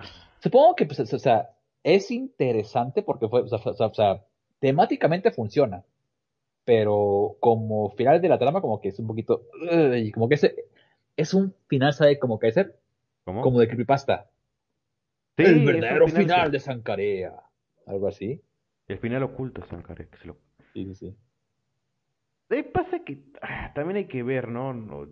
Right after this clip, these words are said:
Speaker 2: yo le perdí la pista a esta serie, creo que vi un, dos capítulos nada más, pero si la serie iba enmarcada para eso, de que el protagonista es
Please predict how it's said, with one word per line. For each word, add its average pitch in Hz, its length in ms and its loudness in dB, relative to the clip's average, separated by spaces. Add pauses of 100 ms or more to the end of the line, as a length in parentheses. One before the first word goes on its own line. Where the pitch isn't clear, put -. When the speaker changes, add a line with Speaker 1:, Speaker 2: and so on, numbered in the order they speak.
(160)
Speaker 2:
yo 151 120 -8
le 131 120 -6
perdí 117 180 -8
la 107 180 -8
pista 110 240 -12
a - 20 -14
esta - 120 -18
serie, 117 200 -12
creo 120 140 -12
que 98 120 -16
vi 113 120 -10
un, 101 360 -10
dos 113 220 -6 (280)
capítulos 98 640 -12
nada 98 240 -10
más, 156 220 -12 (640)
pero 107 680 -8 (100)
si 120 100 -12
la 127 180 -8
serie 214 240 -6
iba 175 160 -4
enmarcada 123 640 -4
para 98 240 -8
eso, 110 300 -8
de 113 140 -10
que - 120 -20
el 82 200 -14 (120)
protagonista 98 600 -8
es - 60 -16